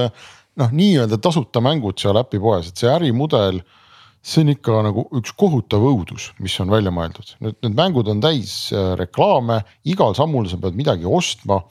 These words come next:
ja, ja noh, need mängud ei olegi enam nagu mängimise peale üles ehitatud, vaid nad ongi üles ehitatud see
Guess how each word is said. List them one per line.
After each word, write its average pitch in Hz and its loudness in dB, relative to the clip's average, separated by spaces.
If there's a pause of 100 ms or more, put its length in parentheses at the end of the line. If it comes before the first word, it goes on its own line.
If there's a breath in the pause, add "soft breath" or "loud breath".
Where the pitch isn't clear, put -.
(340 soft breath)
ja, 110 2 (280)
ja 110 0
noh, 113 -4
need 120 -2
mängud 175 2
ei - 0
olegi 135 0
enam 135 0
nagu 98 -4
mängimise 117 -2
peale 117 -2
üles 135 0
ehitatud, 107 -4 (380 loud breath)
vaid 123 2
nad 123 2
ongi 160 2
üles 156 2
ehitatud 110 0
see 120 2